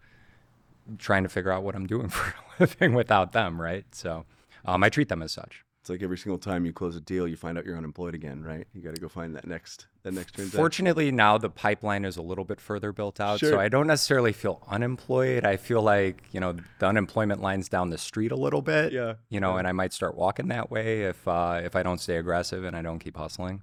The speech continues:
Speaker 1: so.
Speaker 2: What do you think the key to your consistency is? What, what do you, what do you th-, what, uh, being a part of the martial arts side of things, I mean, that's, that, that synergy there is amazing 'cause the amount of discipline you need, um, probably helps you in your real estate career.
Speaker 1: Yeah, for me, it's, it's also routine, right?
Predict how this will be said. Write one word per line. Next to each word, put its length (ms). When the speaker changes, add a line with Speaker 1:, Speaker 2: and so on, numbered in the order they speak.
Speaker 1:
so. 340
Speaker 2:
What 100
do 60
you 40
think 120
the 80
key 300
to 80
your 300
consistency 600
is? 160
What, 140
what 140
do 40
you, 100
what 140
do 60
you 100
th-, 160
what, 220
uh, 200
being 160
a 80
part 220
of 100
the 60
martial 340
arts 440
side 280
of 100
things, 260
I 60
mean, 140
that's, 340
that, 320
that 140
synergy 420
there 180
is 200
amazing 400
'cause 180
the 160
amount 160
of 80
discipline 480
you 80
need, 340
um, 340
probably 340
helps 300
you 100
in 60
your 100
real 120
estate 240
career. 240
Speaker 1:
Yeah, 200
for 180
me, 240
it's, 320
it's 180
also 240
routine, 720
right? 300